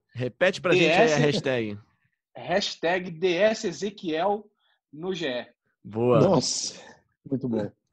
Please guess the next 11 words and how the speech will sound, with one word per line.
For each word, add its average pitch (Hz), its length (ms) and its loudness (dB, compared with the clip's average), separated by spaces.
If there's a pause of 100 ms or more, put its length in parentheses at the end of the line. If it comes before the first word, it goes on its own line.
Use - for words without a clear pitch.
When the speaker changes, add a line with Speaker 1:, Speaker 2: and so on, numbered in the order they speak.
Speaker 1:
<laughs> - 500 -10
Dan 160 380 0
Stuba, 156 480 4
que 139 260 -4
ator, 151 520 2
diretor, 143 640 2
corintiano 160 840 2
apaixonado, 139 800 0 (340)
figura 160 420 4
sempre 185 540 0
frequente 151 680 -4